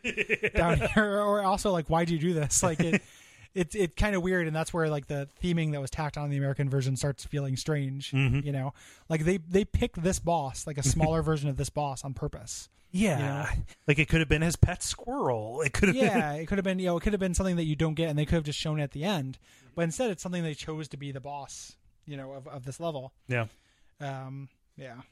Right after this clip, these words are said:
Speaker 1: <laughs> Yeah. Uh, I really don't like this boss, actually, because
Speaker 2: Yeah.
Speaker 1: this is the first time they introduced kind of, like, time-sensitive, um, weak points.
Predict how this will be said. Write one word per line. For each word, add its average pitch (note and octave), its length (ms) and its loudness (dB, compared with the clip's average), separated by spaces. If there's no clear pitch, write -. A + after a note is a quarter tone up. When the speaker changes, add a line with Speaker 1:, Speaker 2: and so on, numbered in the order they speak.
Speaker 1:
<laughs> A2+ 320 -4
Yeah. G#2 280 -2
Uh, B2+ 220 2
I F3 80 4
really D3 540 0
don't C#3 220 0
like C#3+ 180 -6
this E3 140 -6
boss, F3 420 2
actually, A#2 420 -2
because A#2 400 2
Speaker 2:
Yeah. D3+ 240 2
Speaker 1:
this D3 180 2
is D3+ 60 -2
the C3+ 60 -2
first C#3 200 -2
time B2+ 160 -2
they A#2+ 120 -2
introduced A#2 380 -4
kind B2+ 120 -2
of, G#2+ 60 0
like, A2 140 0
time-sensitive, A#2+ 1300 0
um, A2 580 0
weak D3+ 240 0
points. - 400 -2